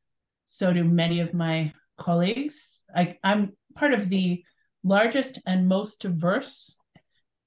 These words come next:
incoming class in the Pennsylvania House ever.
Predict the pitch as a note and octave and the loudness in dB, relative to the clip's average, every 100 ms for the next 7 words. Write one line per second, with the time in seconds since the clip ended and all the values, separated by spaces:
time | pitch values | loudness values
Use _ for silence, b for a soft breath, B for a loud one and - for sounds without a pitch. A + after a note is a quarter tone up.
0 | - G#3+ G#3+ A3 G#3 G3 - F3+ F3+ - | -4 -2 0 0 0 0 2 2 0 -2
1 | - - _ E3+ D#3+ F3+ D#3+ E3+ D#3+ - | -14 -20 _ -2 0 -2 -2 -2 -2 -2
2 | D#3+ D3+ E3 D#3+ - C#3+ | -6 -6 -6 -6 -6 -14